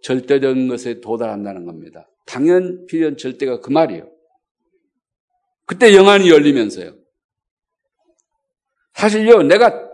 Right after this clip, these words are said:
당연히 해야 될 것만 제대로 해도요, 세상은 완전히 바뀌게 돼 있어요. 그거를 요셉이 한 거예요. 그걸 다윗이 한 겁니다. 양 한 마리도 자기가 지키던 동네 말이,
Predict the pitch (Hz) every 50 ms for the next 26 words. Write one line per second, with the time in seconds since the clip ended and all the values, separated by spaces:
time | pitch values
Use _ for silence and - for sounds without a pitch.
0 | - _ _ _ - - 160 180 220 262 294 302 311 302 294 269 269 262 254 262
1 | 254 - 254 254 240 233 220 208 170 - - - - 185 190 190 202 185 160 180
2 | 202 - 170 147 135 143 147 135 92 - - - _ _ _ _ _ - - 190
3 | 180 - 180 170 165 143 139 131 131 135 143 139 127 - 95 - _ 139 131 104
4 | 98 90 82 - - 78 - _ _ _ _ _ _ _ _ _ _ _ _ _
5 | _ _ _ _ - 240 254 277 339 349 392 370 294 254 233 190 233 240 220 185
6 | 170 180 196 185 202 170 143 131 147 165 151 - - - - - - _ _ -
7 | 214 240 277 320 339 330 392 - 226 262 247 - 247 202 196 196 214 226 220 226
8 | 190 160 139 139 147 147 120 - - - - _ _ _ _ _ _ _ _ _
9 | 190 294 320 320 311 285 302 339 339 339 359 359 370 381 370 403 330 254 - -
10 | - - - - - _ _ - 285 311 302 311 269 277 - - - 285 277 285
11 | 254 196 254 269 269 262 262 247 - - - - - 202 220 240 226